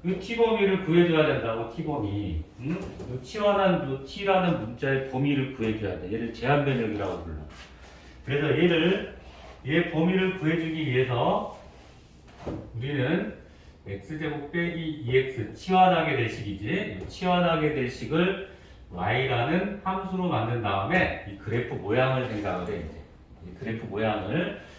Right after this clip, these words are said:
마이너스 일에서 이까지 그래프 모양을 보고 이 식의 최대 최소를 구합니다. 음? 그러면 자, 여기 축이 일이잖아, 축이?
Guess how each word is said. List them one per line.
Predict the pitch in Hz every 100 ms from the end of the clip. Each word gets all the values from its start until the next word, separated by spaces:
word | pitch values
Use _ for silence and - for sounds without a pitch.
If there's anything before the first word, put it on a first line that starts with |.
| - -
마이너스 | - 170 175 180 180
일에서 | 170 165 151
이까지 | 131 - 131 107 113 180 202 - 107
그래프 | 113 -
모양을 | 104 113 131 139 131
보고 | 120 160 175 180 - - - -
이 | 113
식의 | 123 190 190 185
최대 | - 175 175 170
최소를 | 160 151 143 143 143
구합니다. | 110 107 101 - 135 151 - - - - - - - - -
음? | 123 156 - - -
그러면 | 165 185 185 160
자, | 147 170
여기 | 185
축이 | - 202
일이잖아, | 190 160 175 170 196 208
축이? | 196 196 214 -